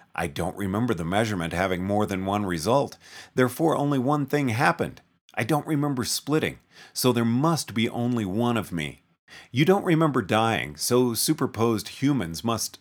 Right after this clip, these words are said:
never collapse." A theory that dared to stomp on intuition would be missing the whole point. You might as well just move on to decoherence. So a cynic might suggest, "But surely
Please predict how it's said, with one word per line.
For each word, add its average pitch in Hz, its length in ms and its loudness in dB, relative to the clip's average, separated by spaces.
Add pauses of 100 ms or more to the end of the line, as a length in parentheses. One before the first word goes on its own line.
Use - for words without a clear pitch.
never 87 320 -4
collapse." 131 680 -4 (340)
A - 100 -6
theory 202 340 2
that 120 280 -4
dared 143 380 2
to 107 100 -2
stomp 127 500 0
on 98 200 -4
intuition 117 800 -2 (320)
would 123 180 4
be 135 100 6
missing 170 560 2
the 104 140 0
whole 110 300 0
point. 82 480 -10 (440)
You 123 120 6
might 165 180 4
as 113 160 2
well 123 180 6
just 113 460 -4
move 95 320 -2
on 98 240 2
to 87 80 -4
decoherence. 87 920 -4 (440)
So 180 200 2
a 165 40 2
cynic 247 400 0
might 139 280 0
suggest, 101 760 0 (460)
"But 147 160 -6
surely - 520 -2